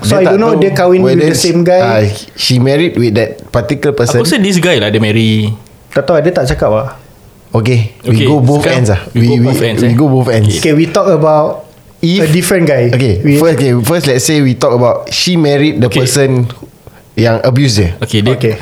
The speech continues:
Speaker 3: kira
Speaker 2: We go, go,
Speaker 3: Diana
Speaker 2: go.
Speaker 3: kahwin dengan abusive, siapa nama dia?
Speaker 2: Abu. Abu nama
Speaker 1: Jalil,
Speaker 2: kasar.
Speaker 1: Jalil.
Speaker 3: Ha?
Speaker 1: Jalil.
Speaker 3: Jalil.
Speaker 2: Okey,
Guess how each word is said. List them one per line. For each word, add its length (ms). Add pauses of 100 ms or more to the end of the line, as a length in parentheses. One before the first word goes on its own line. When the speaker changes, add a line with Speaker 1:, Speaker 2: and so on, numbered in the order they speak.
Speaker 3:
kira 240
Speaker 2:
We 80
go, 240
go, 240
Speaker 3:
Diana 320
Speaker 2:
go. 80
Speaker 3:
kahwin 260
dengan 220
abusive, 340
siapa 220
nama 160
dia? 240 (340)
Speaker 2:
Abu. 400 (200)
Abu 260
nama 100
Speaker 1:
Jalil, 300
Speaker 2:
kasar. 160
Speaker 1:
Jalil. 280 (380)
Speaker 3:
Ha? 140 (140)
Speaker 1:
Jalil. 440 (140)
Speaker 3:
Jalil. 340 (220)
Speaker 2:
Okey, 180